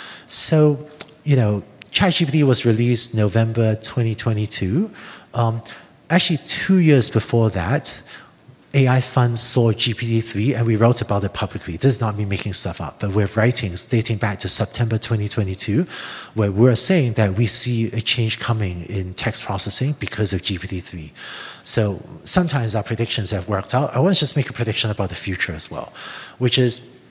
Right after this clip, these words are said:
we've seen the text revolution. If you're wondering, you know, what, what other revolutions are next,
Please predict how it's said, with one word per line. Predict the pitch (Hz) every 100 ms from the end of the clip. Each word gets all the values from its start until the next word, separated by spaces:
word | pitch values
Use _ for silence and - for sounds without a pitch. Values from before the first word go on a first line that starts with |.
| -
we've | 131
seen | 135 - 170
the |
text | 131 139 120
revolution. | 127 110 107 107 - 87 107 - - - - -
If | 127
you're | 120 113
wondering, | 120 151 143 110 101 92 -
you | 120
know, | 104 101 - -
what, | 120 - 127
what | 127 -
other | 120
revolutions | 110 107 98 107 - 104 98
are | 87
next, | 101 175 - -